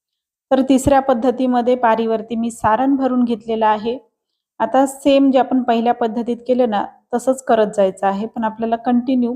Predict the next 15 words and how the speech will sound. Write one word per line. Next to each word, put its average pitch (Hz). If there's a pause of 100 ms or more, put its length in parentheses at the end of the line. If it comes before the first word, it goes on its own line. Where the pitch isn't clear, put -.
(120)
पूर्ण 269
पारीला 214
हे 240 (380)
करून 214
घ्यायचं 190
आहे. 190 (500)
डाव्या 226
हातावरती 285
ठेवून 277
उजव्या 240
हाताने 226
असे 208
दुमडत 214
जायचं 226
आहे. 220